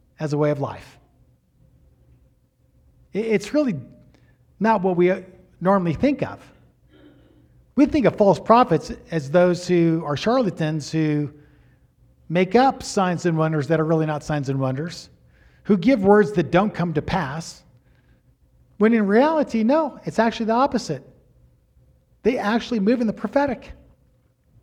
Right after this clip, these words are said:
They actually do signs and wonders. They give authentic words of prediction that come to pass. And yet they're false prophets.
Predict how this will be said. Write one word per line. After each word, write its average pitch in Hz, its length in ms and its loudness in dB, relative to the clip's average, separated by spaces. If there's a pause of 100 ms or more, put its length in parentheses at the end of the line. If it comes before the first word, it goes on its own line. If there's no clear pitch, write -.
(1040)
They 240 160 4
actually 226 300 -2
do 226 140 0
signs 220 280 0
and 226 120 0
wonders. 247 460 -4 (1400)
They 269 100 2
give 233 200 4
authentic 277 760 0 (140)
words 233 320 6
of 233 120 -4
prediction 185 760 -4
that 165 100 -4
come 165 180 -6
to 151 60 -4
pass. - 460 -10 (1800)
And 170 100 -2
yet 151 120 0
they're 151 100 -4
false 156 220 -2
prophets. - 560 -8